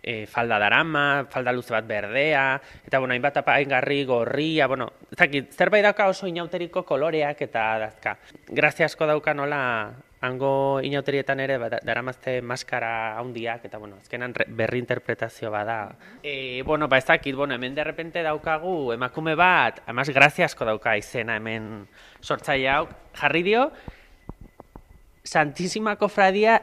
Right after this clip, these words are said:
del Tecno. Ikusten ari gara, bueno, ez dakit, andaluziar, eh, bueno, mantilla eta guzti, soineko luze bat,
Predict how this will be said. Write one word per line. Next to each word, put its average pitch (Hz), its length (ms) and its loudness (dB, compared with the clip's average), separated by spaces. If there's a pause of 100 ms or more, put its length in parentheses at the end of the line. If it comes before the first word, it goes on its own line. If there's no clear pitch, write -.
del 190 420 2
Tecno. 123 540 -6 (340)
Ikusten 156 440 -6
ari 185 180 -2
gara, 180 340 4
bueno, 147 200 0
ez 131 80 -4
dakit, 139 300 -2
andaluziar, 127 1000 2
eh, 117 360 -2
bueno, 131 280 -4
mantilla 135 400 0
eta 131 160 2
guzti, 156 360 -2
soineko 139 400 -2
luze 131 380 -2
bat, 143 480 4